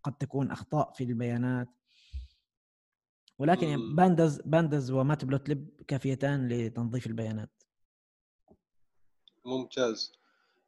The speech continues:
Speaker 2: آه، السؤال السابع بيقول: "ما المجالات والفرص المتاحة لدعم اللغة العربية عن طريق علم البيانات، سواء كانت مشاريع تجارية أو مجانية ومفتوحة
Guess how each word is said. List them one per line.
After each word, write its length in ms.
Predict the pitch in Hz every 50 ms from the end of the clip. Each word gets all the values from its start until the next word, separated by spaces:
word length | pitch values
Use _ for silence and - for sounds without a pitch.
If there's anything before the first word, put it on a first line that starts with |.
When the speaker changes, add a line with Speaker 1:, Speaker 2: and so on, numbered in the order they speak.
| _ -
Speaker 2:
آه، 260 | 139 139 135 139 175
السؤال 340 | 170 - - 196 202 202 196
السابع 560 | - - - 196 202 185 170 165 165 175 180
بيقول: 440 | 160 147 143 147 175 190 196 180 170
"ما 80 | 180
المجالات 680 | 180 180 180 180 170 151 156 151 160 165 180 185 180 180
والفرص 560 | 151 156 143 147 - - 180 175 170 165 -
المتاحة 520 | 143 139 139 135 - - 165 160 - - 147
لدعم 280 | 143 135 151 147 147
اللغة 220 | 143 139 143 139 139
العربية 440 | 131 127 127 135 135 143 151 156 147
عن 120 | 139 135
طريق 340 | 131 - 127 139 139 - 123
علم 180 | 127 135 131
البيانات، 540 | 127 123 120 120 120 120 123 135 147 151 -
سواء 320 | - - 135 139 127 - -
كانت 240 | - 135 131 123 -
مشاريع 320 | 123 - - - 131 135 127
تجارية 540 | - - 117 110 120 123 131 139 143 139
أو 120 | 131 123 117
مجانية 520 | 120 117 113 107 113 120 120 131 135 139
ومفتوحة 640 | 131 120 117 110 - - _ - 135 - - 123